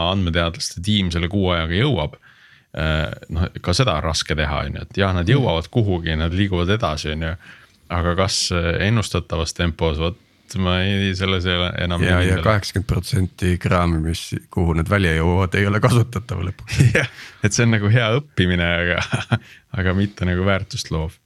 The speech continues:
Speaker 2: Jaa. Ja, ja no üks põhjus, miks meil tegelikult ongi, et, et me kasutame Open A I-d ja samas meil kõrval on, on, äh, ütleme, see Klaus G P T,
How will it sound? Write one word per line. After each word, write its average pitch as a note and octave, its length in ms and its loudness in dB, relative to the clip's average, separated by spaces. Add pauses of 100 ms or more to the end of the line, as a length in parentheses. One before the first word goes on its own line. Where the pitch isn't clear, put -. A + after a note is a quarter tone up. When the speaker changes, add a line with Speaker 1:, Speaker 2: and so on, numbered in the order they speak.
(360)
Speaker 2:
Jaa. A#2+ 220 -4 (420)
Ja, C3 240 4
ja C3+ 120 4
no D3+ 100 2
üks - 320 -2 (260)
põhjus, C#3 320 4
miks A#2 160 -2
meil A2+ 140 -2
tegelikult B2 420 0
ongi, B2 240 2
et, G#2 240 -12
et G#2 180 -8
me A2 140 -4
kasutame A2 640 0 (560)
Open C3 260 2
A A#2 60 4
I-d A2 400 0
ja A2 80 -6
samas A#2+ 260 0
meil G#2+ 160 -4
kõrval B2+ 480 2
on, A2+ 140 -2 (200)
on, A2 120 0 (240)
äh, G#2 220 -6 (100)
ütleme, G#2+ 240 -10
see B2 80 -8
Klaus C3+ 260 4
G A#2 160 0
P - 140 -8
T, A2 240 -4